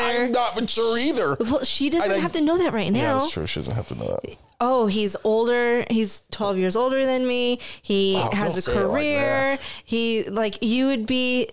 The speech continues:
Speaker 2: like, the, you know, like
Speaker 1: The shit?
Speaker 2: Yeah. He's attractive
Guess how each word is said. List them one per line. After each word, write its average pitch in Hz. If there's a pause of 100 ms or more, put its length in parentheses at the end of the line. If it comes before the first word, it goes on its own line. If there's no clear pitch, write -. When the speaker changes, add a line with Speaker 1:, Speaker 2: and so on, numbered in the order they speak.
(160)
Speaker 2:
like, 208
the, 208 (1120)
you 202
know, 196
like 202
Speaker 1:
The 123
shit? -
Speaker 2:
Yeah. 233 (1300)
He's 240
attractive 262